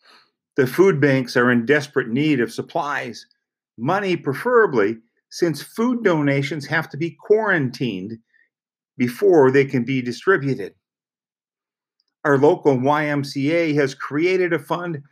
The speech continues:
to help those who qualify. Our church has created a fund to help those in need. Family Services in Beloit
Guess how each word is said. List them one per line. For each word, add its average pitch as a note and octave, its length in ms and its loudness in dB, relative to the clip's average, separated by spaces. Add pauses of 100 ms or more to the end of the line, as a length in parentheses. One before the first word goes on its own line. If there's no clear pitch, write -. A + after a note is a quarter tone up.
(260)
to C3+ 100 -4
help D3+ 360 -4
those D#3+ 420 0
who E3 140 -4
qualify. B2 720 -4 (1400)
Our C#3+ 100 2
church E3+ 460 2
has C#3+ 120 -2
created C#3 460 2
a C3 60 0
fund C#3+ 340 -2
to D3 80 0
help C3+ 320 -6
those C3 320 0
in C3+ 160 -4
need. D#3 400 -8 (1200)
Family F#3+ 380 -2
Services D3 640 0
in C3 160 -2
Beloit E3+ 400 -2